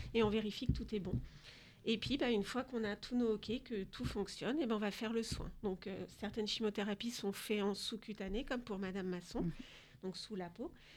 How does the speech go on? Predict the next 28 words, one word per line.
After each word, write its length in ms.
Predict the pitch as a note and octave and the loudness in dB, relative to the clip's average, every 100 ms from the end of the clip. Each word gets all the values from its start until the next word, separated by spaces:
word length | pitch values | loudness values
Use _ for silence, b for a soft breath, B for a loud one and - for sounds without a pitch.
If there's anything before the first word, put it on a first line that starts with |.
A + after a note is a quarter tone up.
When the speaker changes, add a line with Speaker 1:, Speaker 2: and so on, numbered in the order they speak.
| b | b
Speaker 1:
et 100 | A3+ | 4
d'autres 180 | G#3+ C#4 | 6 4
sont 200 | - A#3 | 4 2
faites, 360 | A3 A#3+ B3 B3+ | 2 2 4 4
euh, 240 | G#3 G3 - | 2 2 2
en 100 | A3 | 0
perfusion. 500 | A3 G#3 C4 A#3 F3+ - - | 0 -2 -2 -2 -2 -6 -8
Donc, 180 | A3 G#3 | -4 -2
dans 140 | G#3 | -2
ces 140 | G#3+ | -2
cas-là, 200 | F3+ G#3+ | -2 0
on 60 | A#3+ | 2
perfuse. 500 | A#3+ G#3 - A3+ B3 | 0 -2 -2 0 2
En 80 | G#3 | 2
général, 360 | G3 G3 G#3 | 2 2 4
les 100 | G#3+ | 4
patients 340 | G3 G3 - A3 | 4 0 0 -2
ont 140 | G#3 | -2
ce 80 | G3+ | -4
qu'on 140 | G#3 | -4
appelle 300 | G3 G3 G3+ | -6 -4 -4
une 120 | G#3 G3 | -2 -2
chambre 320 | - G3+ G#3 | -2 -2 -2
implantable, 540 | F#3+ F#3+ G3 A3+ D4+ | -4 -4 -4 -2 0
hein, 80 | C4+ | 0
sous 180 | C4 A#3+ | -2 -2
la 160 | G#3+ | -4
peau, 200 | G3 G#3 | 0 0